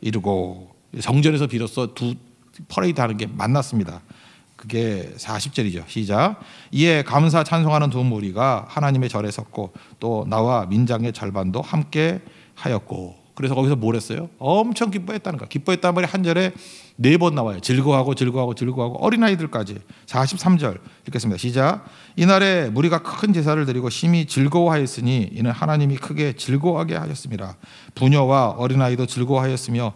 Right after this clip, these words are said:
예루살렘이 즐거워하는 소리가 멀리 들렸느니라." 즐거워했다, 즐거워했다, 즐거워했다, 즐거워했다. 네 번. 부녀와 어린아이들도 즐거워했다. 남자만이 아니죠.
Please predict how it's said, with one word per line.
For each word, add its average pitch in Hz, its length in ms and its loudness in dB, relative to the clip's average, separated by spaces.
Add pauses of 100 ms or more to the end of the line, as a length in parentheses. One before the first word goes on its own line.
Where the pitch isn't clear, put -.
(120)
예루살렘이 127 520 0
즐거워하는 123 480 0
소리가 120 380 -2 (240)
멀리 117 520 0
들렸느니라." 104 880 -4
즐거워했다, 123 680 0
즐거워했다, 120 580 -4
즐거워했다, 123 540 -4
즐거워했다. 120 500 -6 (240)
네 113 220 -2
번. 101 240 -4 (420)
부녀와 139 380 4
어린아이들도 160 600 2
즐거워했다. 156 540 -2
남자만이 165 480 4
아니죠. 127 400 -4